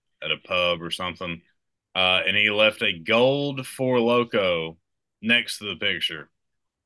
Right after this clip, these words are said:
I thought that was absolutely awesome. That's great. Uh, my favorite comment out of all of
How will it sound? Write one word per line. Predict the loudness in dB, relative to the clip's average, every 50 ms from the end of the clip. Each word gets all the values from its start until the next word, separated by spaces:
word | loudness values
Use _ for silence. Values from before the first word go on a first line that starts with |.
| _ _ -8
I | -4
thought | 0 0 0 2
that | 2 0 0 0
was | -2 -2
absolutely | 0 0 0 0 -2 -6 -8 -8 -6 -4 -4 -2
awesome. | -2 -2 -2 -2 -4 -8 -10 -10
That's | -12 -12 -12 -10
great. | -6 -4 -2 0 0 0 -2 -4 _ _ _ _ _ _ _ _ _ _ _ _ _ _ _ _ -6
Uh, | -4 -2 0 2 2 2 0 0 -2 -6 -12 _
my | -4 -4 -4
favorite | -4 0 0 0 0 2 -2 -4 -6 _
comment | -14 -8 -4 -2 0 0 2 2 0 0 -2 -4
out | -4 -4
of | -2 -2
all | 0 0 2 2 2
of | 0 0 0